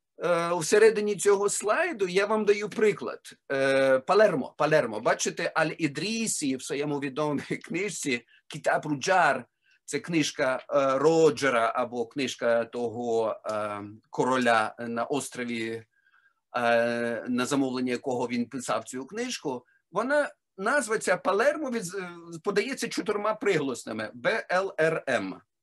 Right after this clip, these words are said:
С-, ну, от скажіть, будь ласка, якщо ви не маєте історіографічного контексту, <laughs> якщо ви не знаєте, про що йдеться, то, певно, вам дуже важко відчитати то Палермо.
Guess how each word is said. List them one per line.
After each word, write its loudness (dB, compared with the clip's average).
С-, -12
ну, -2
от -4
скажіть, -2
будь -4
ласка, 4
якщо -2
ви -4
не -4
маєте -2
історіографічного -4
контексту, -4
<laughs> -10
якщо -2
ви 0
не -2
знаєте, 2
про -6
що -4
йдеться, -4
то, -6
певно, -2
вам 0
дуже -2
важко 0
відчитати -2
то -4
Палермо. 2